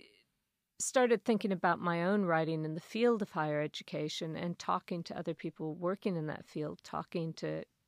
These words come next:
teachers who are interested in communicating what they've learned about teaching to other people, I talk about telling stories, about bringing human beings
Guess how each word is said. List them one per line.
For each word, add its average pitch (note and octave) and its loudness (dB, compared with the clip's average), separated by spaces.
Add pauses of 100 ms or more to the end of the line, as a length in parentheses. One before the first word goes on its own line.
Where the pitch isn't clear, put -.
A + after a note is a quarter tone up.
(280)
teachers G3 -2
who E3+ 2
are - -2
interested F3+ -2
in E3+ -6
communicating E3+ -4
what E3 0 (100)
they've E3 -2
learned D#3 -2
about D#3 0
teaching G3 -6
to - -8
other D#3 -6
people, G3 -6 (960)
I A#3 0
talk B3 -2
about A#3 4 (480)
telling F#3+ 0
stories, - -2 (440)
about F3 2
bringing F#3+ 0
human F#3 2
beings D#3+ -4